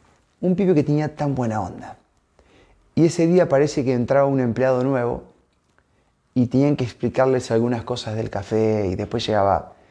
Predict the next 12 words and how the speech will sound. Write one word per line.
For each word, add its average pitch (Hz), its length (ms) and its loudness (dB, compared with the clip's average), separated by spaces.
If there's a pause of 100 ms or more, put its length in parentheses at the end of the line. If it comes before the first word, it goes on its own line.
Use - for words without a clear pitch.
(260)
este, - 320 -8
Noelia, 110 460 0
me 92 60 -6
acuerdo 92 320 -2
el 90 80 -2
nombre, 98 340 -4
que 101 160 0
otra 107 200 0
chica 110 240 0
que 101 80 -4
labura 110 280 2
ahí 120 260 0